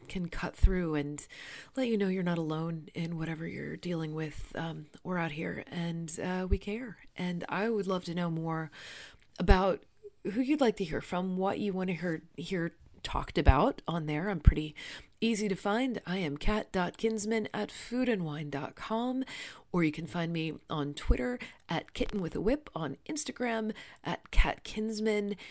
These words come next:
and, uh, there's always, um, you, please follow Food and Wine on all the platforms too. Um, my, like, I can't stop talking about how great my colleagues are because they really, really are. And, you know,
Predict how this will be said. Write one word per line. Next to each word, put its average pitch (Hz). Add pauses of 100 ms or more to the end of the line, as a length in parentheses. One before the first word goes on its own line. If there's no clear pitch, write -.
(360)
and, 175
uh, 165
there's 190
always, 190 (140)
um, 185
you, 294 (220)
please 381
follow 381
Food 320
and 330
Wine 349
on 175
all 175
the -
platforms -
too. 233
Um, 196 (200)
my, 220 (280)
like, -
I -
can't -
stop -
talking 302
about 254
how 233
great 190
my 180
colleagues 180
are -
because 180
they 190
really, 185
really 170
are. 160 (720)
And, 190 (560)
you 277
know, 277